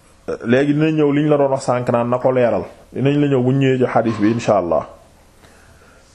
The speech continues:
Bu di ñëwee ba war koo, war koo delloo, na leeral li tax mu delloo ko. Comme Yonent saa sam, li nga xam ne loolu moo doon sunnaam.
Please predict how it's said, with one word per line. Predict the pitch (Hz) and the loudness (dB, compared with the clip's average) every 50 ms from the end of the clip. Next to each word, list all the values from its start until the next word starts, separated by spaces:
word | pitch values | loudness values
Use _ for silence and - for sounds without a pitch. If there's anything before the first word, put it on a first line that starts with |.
| _ - - - - - - 50 - | _ -20 -20 -18 -14 -12 -10 -6 -2
Bu | 113 123 | 0 0
di | 156 156 | 0 2
ñëwee | 175 180 180 170 156 | 2 2 2 2 2
ba | 151 165 | 2 0
war | 175 180 180 185 - | 2 0 -2 -2 0
koo, | 190 175 165 165 160 165 | 0 0 0 0 -2 -2
war | 143 139 151 165 165 | 0 2 2 2 0
koo | - 170 160 151 | 0 0 0 0
delloo, | 147 147 143 139 123 117 117 | 2 0 0 2 2 0 0
na | 131 147 | 0 0
leeral | 175 180 180 170 165 143 135 | 2 2 2 2 2 0 0
li | 139 143 | 0 0
tax | 156 139 135 | 0 0 -2
mu | 143 143 | 0 0
delloo | 139 135 123 127 117 101 | 2 2 2 2 2 0
ko. | 95 - | -2 -2
Comme | 104 - 131 151 156 | 0 0 0 2 2
Yonent | 151 156 156 | 0 0 0
saa | 151 - 147 143 | 0 0 0 0
sam, | 131 131 139 143 | 0 -2 -2 0
li | 139 | 0
nga | 143 156 | 0 0
xam | 156 156 156 | 0 0 0
ne | 147 135 | 0 0
loolu | 131 131 139 151 165 160 160 | 2 2 2 2 0 0 0
moo | 151 147 143 | 0 0 2
doon | 139 143 135 127 | 2 2 0 0
sunnaam. | - 139 127 123 110 98 85 | -2 -2 0 0 -2 -2 -4